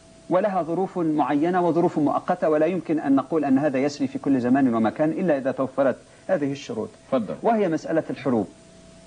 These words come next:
Speaker 1: في الحروب يؤخذ سجناء الحرب من الطرفين.
Speaker 2: أيوة.
Speaker 1: الآن أصبحت هذه القضية قضية أكاديمية، لأنه توجد الآن منظمات مختلفة لتبادل الأسرى، والإسلام يشجع على ذلك، على تبادل الأسرى سواء من الرجال أو النساء.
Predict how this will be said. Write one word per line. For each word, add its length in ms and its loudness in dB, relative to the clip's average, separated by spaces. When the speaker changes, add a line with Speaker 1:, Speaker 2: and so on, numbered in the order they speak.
Speaker 1:
في 100 2
الحروب 500 0
يؤخذ 300 0
سجناء 480 -2
الحرب 420 -4
من 140 -4
الطرفين. 540 -4
Speaker 2:
أيوة. 240 -2
Speaker 1:
الآن 580 -2
أصبحت 460 -4
هذه 200 -8
القضية 400 -2
قضية 400 0
أكاديمية، 560 0
لأنه 400 2
توجد 360 2
الآن 480 2
منظمات 640 0
مختلفة 460 0
لتبادل 420 0
الأسرى، 360 -2
والإسلام 500 0
يشجع 360 0
على 160 0
ذلك، 180 -2
على 140 2
تبادل 260 -2
الأسرى 340 -6
سواء 220 0
من 140 0
الرجال 360 0
أو 140 0
النساء. 360 0